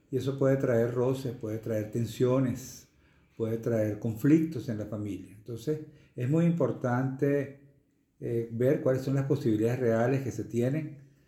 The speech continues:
para cumplirlo con lo anhelado. Y, sobre todo, que pueda estar ajustado a lo que es la realidad de cada contexto, de cada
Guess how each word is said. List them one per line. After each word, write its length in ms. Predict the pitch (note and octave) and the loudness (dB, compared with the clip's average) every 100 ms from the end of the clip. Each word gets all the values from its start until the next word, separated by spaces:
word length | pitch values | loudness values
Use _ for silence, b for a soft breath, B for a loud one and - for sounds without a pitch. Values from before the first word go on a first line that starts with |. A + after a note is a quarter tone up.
| b - | b -10
para 200 | A#2 G#2+ | -6 -4
cumplirlo 460 | A2+ G#2 A2+ A#2 A#2+ | -4 -2 0 0 0
con 160 | C3 C3 | 0 2
lo 60 | |
anhelado. 600 | A#2 G#2+ A#2 C3 G#2 F2+ - - _ _ _ _ _ _ _ - | 2 2 2 2 2 -2 -10 -20 _ _ _ _ _ _ _ -6
Y, 380 | C#3 D#3+ G#3 G3+ - | 2 4 4 -2 -6
sobre 340 | C#3 C3 B2 | -2 0 0
todo, 960 | - C3 C3+ D#3+ F3 F3 E3 C3+ - - _ _ - - | 0 2 6 6 6 4 2 0 -6 -16 _ _ -20 -8
que 120 | B2+ | -6
pueda 240 | - B2 | -2 -2
estar 320 | C#3 - D#3+ D#3+ | -2 0 0 2
ajustado 560 | D3+ - C3+ D#3+ E3 | -2 0 4 4 4
a 40 | D3+ | 2
lo 140 | A#2 | 0
que 80 | A2+ | -2
es 60 | |
la 100 | A#2+ | -4
realidad 460 | B2+ C3+ A#2 G#2+ G#2+ | -2 0 0 0 0
de 100 | A#2 | -4
cada 560 | - A#2+ A#2+ B2 A#2+ - | -4 -2 0 0 -2 -6
contexto, 720 | A2 G#2+ B2+ D3+ D#3 - A2+ | -8 -6 2 2 2 -4 -6
de 160 | G#2 | -6
cada 580 | - G#2+ A2+ A#2+ B2+ - | -6 -6 -4 -4 -4 -8